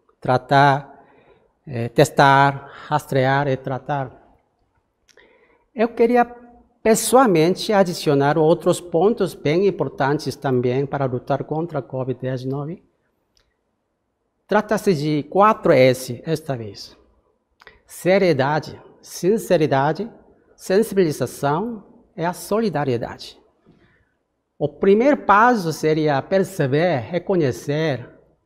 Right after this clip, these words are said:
a seriedade do problema. Senão, não poderíamos pensar em tomar alguma medida.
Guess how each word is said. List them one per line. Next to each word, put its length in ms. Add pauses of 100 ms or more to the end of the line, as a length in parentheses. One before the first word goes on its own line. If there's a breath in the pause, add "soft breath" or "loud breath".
(420)
a 380 (560)
seriedade 920
do 120
problema. 600
Senão, 400
não 200
poderíamos 520
pensar 600
em 200
tomar 320
alguma 320
medida. 380